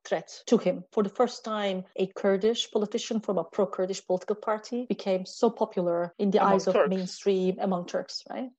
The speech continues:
Speaker 2: Yeah.
Speaker 1: And he, he ran for presidential, um, in the presidential elections. Of course, he didn't get much, but much, much more than his political party gets in national elections. And so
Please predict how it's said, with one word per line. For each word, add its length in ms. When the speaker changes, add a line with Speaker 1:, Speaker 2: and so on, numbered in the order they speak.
Speaker 2:
Yeah. 100
Speaker 1:
And 260
he, 260
he 160
ran 240
for 240
presidential, 800
um, 260
in 120
the 60
presidential 480
elections. 360
Of 100
course, 140
he 80
didn't 180
get 160
much, 240
but 140
much, 320
much 220
more 320
than 160
his 160
political 340
party 480
gets 300
in 80
national 320
elections. 640
And 180
so 200